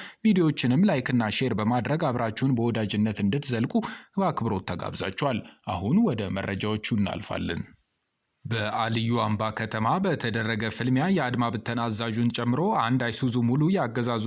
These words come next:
ኮማንዶ እንደተደመሰሰ ተነግሯል። በአንኮበር ወረዳ አልዩ አምባ ከተማ በሸዋ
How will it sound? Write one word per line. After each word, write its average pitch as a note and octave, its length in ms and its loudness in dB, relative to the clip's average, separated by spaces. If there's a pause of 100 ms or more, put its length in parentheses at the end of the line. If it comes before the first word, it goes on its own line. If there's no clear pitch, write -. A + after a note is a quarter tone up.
ኮማንዶ B2+ 500 0
እንደተደመሰሰ A#2+ 800 0
ተነግሯል። A2+ 440 -2 (300)
በአንኮበር G#2+ 560 0
ወረዳ G2 320 -2 (100)
አልዩ A2+ 360 0
አምባ G#2 280 0
ከተማ G#2 260 -4 (100)
በሸዋ A#2 360 0